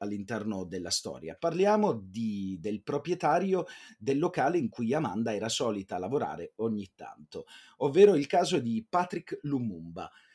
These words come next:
Secondo le dichiarazioni, che poi in realtà vennero ritenute false, lui si trovava sul luogo del delitto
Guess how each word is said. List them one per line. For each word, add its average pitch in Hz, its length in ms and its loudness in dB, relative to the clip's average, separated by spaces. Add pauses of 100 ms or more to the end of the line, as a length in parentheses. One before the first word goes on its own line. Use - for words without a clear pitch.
(320)
Secondo 220 640 6
le 135 160 6
dichiarazioni, 131 800 2
che 120 140 -2
poi 123 200 0
in 107 60 -2
realtà 113 320 0
vennero 110 480 0
ritenute 127 640 -4
false, 95 580 -2
lui 208 240 0
si 214 220 2
trovava 120 500 4
sul 143 240 -4
luogo 160 400 6
del 117 180 -2
delitto 202 600 2